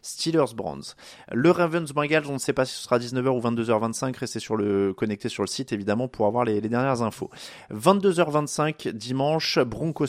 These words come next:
Chargers, Eagles Giants, forty-niners Cardinals, Seahawks Rams, Commanders, Commanders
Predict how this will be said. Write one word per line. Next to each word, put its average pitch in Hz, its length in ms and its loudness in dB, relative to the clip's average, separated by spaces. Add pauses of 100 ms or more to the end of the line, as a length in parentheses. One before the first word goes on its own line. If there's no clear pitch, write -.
Chargers, 113 320 2 (160)
Eagles 110 220 0 (140)
Giants, 117 340 2 (160)
forty-niners 131 600 -2
Cardinals, 113 600 0 (280)
Seahawks - 440 0
Rams, 135 340 0 (320)
Commanders, 139 460 0 (520)
Commanders 123 420 -2